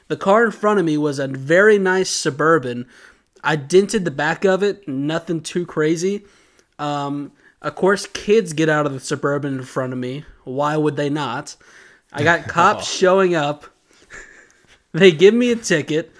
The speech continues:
Speaker 1: I go to court as a scared seventeen-year-old kid. <laughs> I have to stand up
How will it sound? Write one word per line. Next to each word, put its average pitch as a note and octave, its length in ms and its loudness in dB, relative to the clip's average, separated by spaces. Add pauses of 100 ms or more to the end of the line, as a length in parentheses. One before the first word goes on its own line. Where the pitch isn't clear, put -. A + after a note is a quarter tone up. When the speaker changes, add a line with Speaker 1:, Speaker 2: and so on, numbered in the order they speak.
(360)
Speaker 1:
I E3+ 180 2
go G3+ 200 6
to A3+ 80 6
court G3+ 480 6
as D#3+ 160 -2
a D#3 100 0
scared G3+ 560 2
seventeen-year-old G3+ 1160 2
kid. D3 420 0 (840)
<laughs> - 960 -20
I F#3+ 140 8
have G#3 180 2
to F#3+ 100 0
stand F#3+ 520 2
up F3+ 260 0